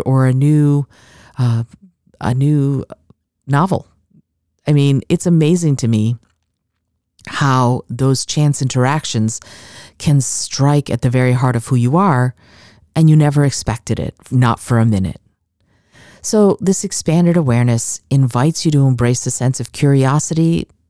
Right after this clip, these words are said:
and wonder. You become, I think, open to exploring the world with that beginner's mind you hear me talk about all the time.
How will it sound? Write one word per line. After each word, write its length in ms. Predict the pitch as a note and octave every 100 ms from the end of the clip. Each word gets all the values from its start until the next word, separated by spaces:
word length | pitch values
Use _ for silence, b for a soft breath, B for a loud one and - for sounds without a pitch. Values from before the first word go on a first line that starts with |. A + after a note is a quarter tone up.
| -
and 240 | A#2 D#3+
wonder. 460 | C#3 D#3 F3 - - _ B B B B B B
You 100 | D#3
become, 400 | F3 - C4 C4+ -
I 60 |
think, 260 | F#3 F#3+ - -
open 380 | D#3 D#3+ D#3 C#3
to 120 | -
exploring 520 | A#2 - - C3 C3
the 60 | B2
world 420 | A2+ C#3+ D3 A2+
with 140 | A#2 -
that 180 | A2+
beginner's 520 | - A#2 B2+ D3+ C#3 A#2+
mind 340 | B2 B2+ A#2
you 80 | A2
hear 160 | B2
me 140 | B2 A2+
talk 260 | - A#2
about 220 | A#2+ G#2 G2+
all 160 | F#2+
the 100 | A2
time. 380 | - G#2+ F2+